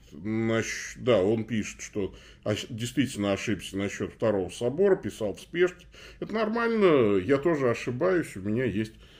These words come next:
специальная рубрика оговорочная, <laughs> значит, по четвергам, э, в формате этого, как его, э, «Задето за живое». О, слушайте, что у меня?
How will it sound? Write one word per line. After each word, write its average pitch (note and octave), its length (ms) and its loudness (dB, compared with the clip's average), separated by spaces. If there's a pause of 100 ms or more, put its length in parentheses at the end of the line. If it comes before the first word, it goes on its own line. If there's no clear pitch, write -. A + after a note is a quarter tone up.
(120)
специальная A2 720 0
рубрика B2 540 0
оговорочная, F#2 840 -2 (200)
<laughs> - 180 -20
значит, G2+ 800 -10 (480)
по G2+ 280 -4
четвергам, F#2 880 -2
э, E2+ 280 -6
в - 240 -18
формате F2+ 680 -4 (480)
этого, E2 560 -12 (760)
как F#2 80 -18
его, - 140 -18 (1500)
э, A#2 500 6
«Задето B2 440 4
за A2 180 0
живое». A2 600 2 (380)
О, C#3+ 240 -8
слушайте, A#2+ 600 -10
что - 320 -14
у A2+ 40 -8
меня? A2 400 -6